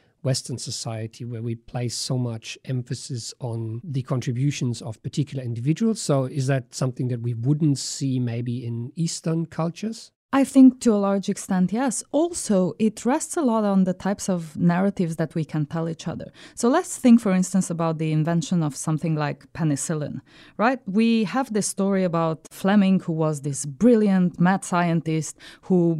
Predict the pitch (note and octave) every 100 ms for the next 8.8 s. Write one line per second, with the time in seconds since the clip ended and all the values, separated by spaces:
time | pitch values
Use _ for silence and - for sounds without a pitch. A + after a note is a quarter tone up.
0 | - - F#3 G3+ F#3 F3 - E3 E3 F#3
1 | - F3+ D3+ C#3+ D#3 - G3 F#3 E3+ -
2 | E3+ - F3+ E3 D3+ E3+ D#3+ D#3 C#3+ -
3 | C#3 D#3 F3+ F3+ F#3+ E3 F#3 F3+ E3+ D#3+
4 | E3+ D3 D3 D3 - C4 B3 A3 - E3+
5 | D#3+ F3+ F3 D#3+ - G3+ F3+ E3+ E3 E3
6 | D#3+ D3+ D3+ - E3 D#3+ C#3+ D3 D3 D#3
7 | D3+ D#3+ C#3+ C#3+ C#3+ G#3 G3+ F3+ E3 G3
8 | B3 A#3 F#3+ E3 C3+ E3+ E3+ E3